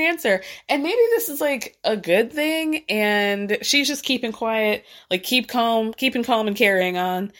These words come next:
until she makes it to the, the decision day. That's what I'm hoping. Just like, "Okay, this man doesn't respect me, so what I'm gonna do, this is, this would be the Barry method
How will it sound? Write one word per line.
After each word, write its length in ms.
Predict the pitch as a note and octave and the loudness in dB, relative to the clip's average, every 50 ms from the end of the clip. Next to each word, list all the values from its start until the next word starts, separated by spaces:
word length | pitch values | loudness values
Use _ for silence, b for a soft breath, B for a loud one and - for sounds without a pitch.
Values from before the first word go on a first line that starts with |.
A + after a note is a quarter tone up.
| B B B - | B B B -14
until 220 | F#3 - F#3+ F3+ | -4 -2 0 0
she 320 | F3+ - G#3 G3 G3 F3 | 0 0 0 2 2 2
makes 220 | F#3 G3 F3+ F3+ - | 2 2 2 2 0
it 80 | - | -4
to 100 | - F#3+ | -6 -2
the, 300 | E3+ E3+ E3 E3 D#3 - - - | 0 2 2 2 0 -2 -6 -6
the 260 | - E3 D#3+ D#3 D3+ - _ _ _ - | 0 0 0 0 0 -6 _ _ _ -14
decision 400 | F#3 E3 D#3 D#3+ D3+ D3 D#3 D3 | -12 -8 -4 -4 -4 -4 -4 -6
day. 260 | C#3 D3 D3 D3+ D3 - - - | -4 -4 -4 -4 -6 -8 -4 2
That's 220 | G3 B3 B3+ - | 2 2 2 2
what 80 | F3 D#3+ | -2 -4
I'm 120 | D#3+ D#3 | -4 -6
hoping. 420 | D#3 D3+ - - D3+ D#3 D3 D#3 - _ _ _ _ | -6 -8 -8 -8 -8 -10 -10 -12 -14 _ _ _ _
Just 160 | G#3+ G#3 - | -14 -8 -2
like, 180 | G#3 G3+ G3 G#3 | 0 0 2 2
"Okay, 420 | - D4+ - A3+ F3+ E3 E3+ E3+ B B B B B B B B | -2 -2 0 2 2 2 0 -2 B B B B B B B B
this 200 | - F4 F4+ G4+ | -8 -6 -4 2
man 200 | F4 D4+ D4+ D4 | 2 2 4 4
doesn't 240 | C#4 C#4+ C#4+ D4+ D#4+ | 2 2 0 -2 -2
respect 400 | D#4 D#4+ D#4 - C4+ A#3+ A#3+ B3 | -2 -4 -2 2 2 2 2 2
me, 160 | B3 A#3 A#3 | -2 -4 -4
so 160 | A#3+ - G3 F3+ | -4 -4 -2 0
what 120 | F#3 F#3+ | 0 2
I'm 180 | A3+ D4 F#4 G#4 | 2 0 0 0
gonna 180 | C#4 F3+ D3+ | -2 -2 -4
do, 160 | - D3 C3+ | -4 -6 -2
this 180 | D#3 A#3 - - | -2 -2 -2 -2
is, 120 | F3 D#3 D#3+ - _ _ _ _ | -8 -12 -16 -20 _ _ _ _
this 200 | G#3 B3 B3+ B3 | 0 0 2 2
would 180 | G#3+ F#3+ E3 | 0 -2 0
be 140 | - F3 E3+ | -4 -4 -2
the 80 | D#3 D3+ | 0 2
Barry 260 | D3+ F#3+ F#3 D#3 C3+ | 4 4 4 4 2
method 340 | C3+ B2 C3 - - - | -2 -6 -8 -8 -14 -18